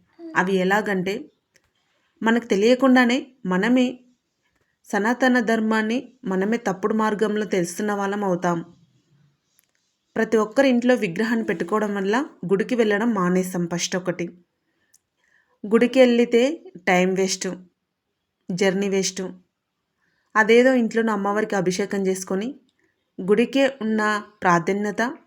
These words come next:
ఇంట్లో అమ్మవారికి ఇస్తే సరిపోతుందని ఒక అపోహ ఏర్పడుతుంది. తద్వారా రాను రాను నువ్వు గుడికి వెళ్ళడం మానేసి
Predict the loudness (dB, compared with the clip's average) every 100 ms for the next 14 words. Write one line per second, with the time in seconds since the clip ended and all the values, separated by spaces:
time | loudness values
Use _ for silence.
0 | -8 -6 0 0 0 -2 -4 -6 -6 -4
1 | -2 -2 -2 -2 -2 -2 -4 -8 -8 -4
2 | -2 -2 -2 -2 -2 -2 -2 -4 -4 -4
3 | -6 -10 _ _ _ _ _ 0 0 2
4 | 4 4 2 0 -10 _ -6 0 2 4
5 | 4 2 0 -8 -14 _ -6 -4 -2 0
6 | 0 2 2 4 2 0 0 0 -2